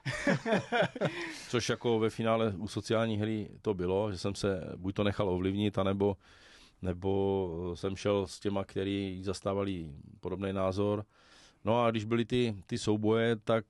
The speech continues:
Speaker 2: eh, i ten tým vlastně červených nebo kmen, tak vlastně byli, pak už, eh, ta moje pozice byla taková, že už hodně chtěli,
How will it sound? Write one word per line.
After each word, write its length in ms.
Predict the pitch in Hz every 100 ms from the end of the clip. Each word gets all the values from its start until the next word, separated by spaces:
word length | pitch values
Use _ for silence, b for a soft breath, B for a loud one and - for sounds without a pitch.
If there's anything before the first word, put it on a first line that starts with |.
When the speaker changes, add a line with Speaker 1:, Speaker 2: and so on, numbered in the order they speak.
| - 113
Speaker 2:
eh, 440 | 107 107 107 82
i 40 | 104
ten 220 | 113 104
tým 280 | 101 104 104
vlastně 300 | 98 110 107
červených 680 | 98 98 101 101 98 -
nebo 200 | 101 98
kmen, 420 | - 92 95 101 - B B B B B -
tak 160 | 98 92
vlastně 320 | 92 - 101
byli, 400 | 90 95 90 76 _ _ _ _ _ _
pak 240 | - -
už, 320 | 98 - - 92
eh, 760 | 90 87 87 87 87 85 85 82
ta 80 | 95
moje 220 | 98 98
pozice 480 | - 92 95 - 92
byla 180 | 92 92
taková, 440 | 87 98 95 92
že 120 | 90
už 160 | 92 87
hodně 220 | 90 95
chtěli, 400 | - 90 90